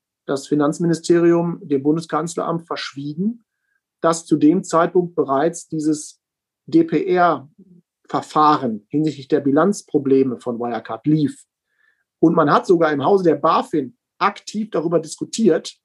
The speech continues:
das ist durch E-Mail, äh, auch nachvollziehbar, ob man das dem Kanzleramt melden soll oder nicht. Und man hat sich dann entschieden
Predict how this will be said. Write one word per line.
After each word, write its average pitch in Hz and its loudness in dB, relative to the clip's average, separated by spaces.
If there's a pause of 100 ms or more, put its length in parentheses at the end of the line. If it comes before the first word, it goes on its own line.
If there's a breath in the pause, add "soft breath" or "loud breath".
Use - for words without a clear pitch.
(260)
das 131 -6
ist 180 -6
durch - -2
E-Mail, 165 2
äh, 151 -2
auch 143 -4
nachvollziehbar, 180 -2 (880)
ob 190 0
man 180 4
das 180 2
dem 165 2
Kanzleramt 185 0
melden 180 0
soll 127 -2
oder 127 -4
nicht. 185 -4
Und 151 -8
man 165 -6
hat - -6
sich 151 -8
dann 165 0
entschieden 196 -4